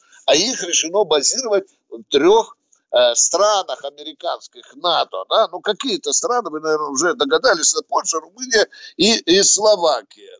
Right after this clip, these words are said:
да? Шестьдесят штучек. Подготовка лётчиков украинских,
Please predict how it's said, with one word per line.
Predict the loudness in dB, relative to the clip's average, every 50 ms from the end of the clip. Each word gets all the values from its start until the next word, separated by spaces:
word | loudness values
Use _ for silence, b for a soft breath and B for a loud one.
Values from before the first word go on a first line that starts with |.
| _
да? | -6 -6 -6 -6 -10 -14 _ _ _ _ _
Шестьдесят | -10 -8 -8 -8 -10 -6 -6 -6 -2 -2 -2 -2
штучек. | -2 -4 -4 -6 -12 -12 -12 -16 -18 B B B B B
Подготовка | -4 -2 0 0 0 4 4 2 2 4 0 0 0 0
лётчиков | -4 -6 -2 -2 -2 -2 -4 -8 -8 -10 -10 -10
украинских, | -12 -8 -4 -4 -2 -4 -2 -2 -2 -2 0 0 -4